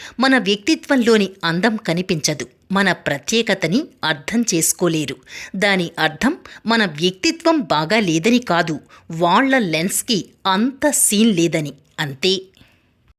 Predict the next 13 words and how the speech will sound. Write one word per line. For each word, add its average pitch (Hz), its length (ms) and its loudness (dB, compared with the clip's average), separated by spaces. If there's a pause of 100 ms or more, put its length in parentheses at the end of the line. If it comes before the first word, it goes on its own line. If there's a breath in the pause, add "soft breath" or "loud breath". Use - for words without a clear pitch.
(580)
పెద్దల 175 480 -2 (100)
మాట. 147 340 -6 (600 soft breath)
ఎదుటివారు 247 800 0 (260)
మారాలి 240 640 0 (100)
అని 214 240 0
కానీ, 160 360 0 (340)
మార్చాలి 226 720 0 (160)
అని 202 140 0
కానీ 156 380 -2 (160)
ప్రయత్నించకండి, 156 1000 -4 (440 soft breath)
మీరే 208 520 2 (100)
మారండి. 151 520 -4 (520 loud breath)
కాళ్లకు 247 500 2